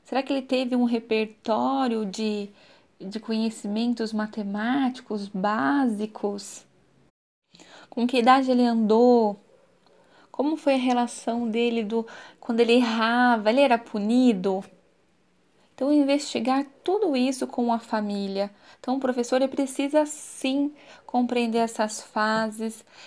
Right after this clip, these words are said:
e outros conceitos que Piaget traz pra nós sobre a aprendizagem.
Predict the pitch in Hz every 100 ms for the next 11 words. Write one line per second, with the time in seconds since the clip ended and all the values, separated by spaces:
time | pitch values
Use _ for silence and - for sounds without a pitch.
0 | - 254 269 269 262 247 - 226 220 -
1 | - 233 240 233 226 - 220 220 226 220
2 | 220 226 220 214 - 202 202 226 247 247
3 | - - - - - - - 269 262 240
4 | 254 254 - _ 240 240 240 226 220 220
5 | 214 - 202 202